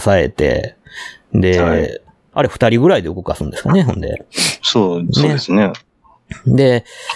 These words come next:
Speaker 1: それがこう、息を合わせて、その人形に、まあ、演技をさせるわけじゃないですか。
Speaker 2: はい。
Speaker 1: で、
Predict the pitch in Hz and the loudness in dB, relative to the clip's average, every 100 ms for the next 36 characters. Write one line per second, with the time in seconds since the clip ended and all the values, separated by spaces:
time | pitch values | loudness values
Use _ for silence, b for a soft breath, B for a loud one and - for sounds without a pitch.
0 | B - 143 139 123 117 107 95 104 123 | B -4 2 2 2 2 2 2 0 2
1 | 92 101 107 - 95 151 147 113 98 90 | 2 2 2 0 -2 0 0 2 2 4
2 | 98 113 107 110 110 110 85 92 98 101 | 6 6 6 4 4 2 2 2 4 4
3 | 107 104 104 101 104 92 71 - - - | 2 2 4 4 2 0 -6 -10 -10 -10
4 | - - _ _ _ _ _ - - - | -10 -14 _ _ _ _ _ -4 -2 -2
5 | - - - - 147 107 - | -10 -18 -4 2 2 2 -2